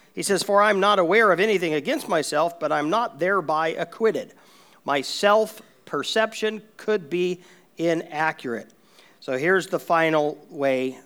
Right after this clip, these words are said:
the true way. "It is the Lord who judges me," looking up and asking, "Who does God say I am?" And, uh, that's,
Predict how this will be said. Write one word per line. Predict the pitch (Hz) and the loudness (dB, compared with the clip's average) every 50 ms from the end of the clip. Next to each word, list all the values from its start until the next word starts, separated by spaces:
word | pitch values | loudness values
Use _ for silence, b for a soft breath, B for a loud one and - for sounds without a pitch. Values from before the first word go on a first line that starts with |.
| _ _ - | _ _ -16
the | 127 127 | -14 -14
true | 127 - - - 170 165 156 131 | -14 -12 -8 -6 -4 -2 -2 -2
way. | 113 107 98 98 - - | -4 -4 -6 -8 -10 -6
"It | 170 180 196 - - - b b b b b b b b - | -2 -2 -2 -4 -6 -20 b b b b b b b b -4
is | 175 170 165 143 131 | -2 0 0 0 -2
the | 131 143 135 | -2 0 0
Lord | 127 127 135 185 285 330 320 277 196 151 123 117 | 0 0 0 2 4 6 8 8 6 6 2 -4
who | 110 - - 160 143 131 123 | -8 -8 -6 -4 -4 -4 -4
judges | 120 - 127 127 123 113 107 110 104 - | -4 -6 -6 -6 -6 -6 -8 -12 -12 -12
me," | - 113 113 104 98 101 - _ _ b b b b b b b | -12 -10 -10 -12 -12 -16 -20 _ _ b b b b b b b
looking | 127 139 139 139 143 131 127 131 131 | -8 -8 -6 -6 -6 -8 -8 -6 -2
up | 156 160 156 127 - - - - | 0 0 0 0 -2 -6 -14 -10
and | 143 127 123 | -8 -6 -6
asking, | 120 123 131 123 - - - 131 123 120 | -4 -4 -4 -4 -6 -8 -10 -8 -8 -8
"Who | 113 - 180 170 165 | -8 -6 -4 -4 -2
does | 156 143 123 120 | -2 -4 -4 -6
God | 110 - 135 139 139 139 135 135 - | -4 0 2 2 2 2 0 -2 -6
say | - - 135 123 120 120 | -6 -4 -4 -4 -4 -6
I | - 120 117 113 | -6 -6 -6 -6
am?" | 117 110 - 135 120 107 85 - - _ B B B B B B B B B B | -6 -8 -8 -8 -8 -8 -8 -10 -16 _ B B B B B B B B B B
And, | 139 131 127 127 127 131 131 127 | -4 -4 -2 -2 -2 -4 -4 -2
uh, | 123 123 117 117 | -2 0 -2 -2
that's, | 117 120 143 160 180 190 185 - - - - - - | -2 0 2 2 2 2 0 -4 -10 -10 -10 -12 -14